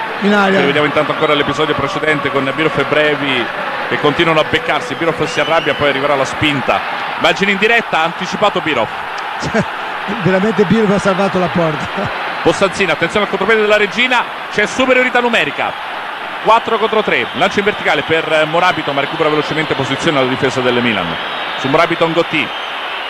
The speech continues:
Speaker 2: cercare il Giacchetto che addirittura si proietta in avanti, l'altro capitano Costa Curta lo ferma, il pallone uscito, c'è rimesso laterale per la regina in zona d'attacco, Mino Taveri.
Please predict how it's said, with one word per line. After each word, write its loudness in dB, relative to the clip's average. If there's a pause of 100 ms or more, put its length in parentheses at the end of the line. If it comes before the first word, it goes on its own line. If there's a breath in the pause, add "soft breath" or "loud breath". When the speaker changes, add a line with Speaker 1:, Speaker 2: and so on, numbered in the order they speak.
(220)
Speaker 2:
cercare 2
il 0
Giacchetto 0
che -2
addirittura -4
si -4
proietta 0
in -2
avanti, 0
l'altro 0
capitano 0
Costa 0
Curta 0
lo 4
ferma, 2
il -2
pallone 0
uscito, 0 (340)
c'è 0
rimesso 0
laterale 2
per 4
la 4
regina 0
in 0
zona 2
d'attacco, 2
Mino 2
Taveri. 0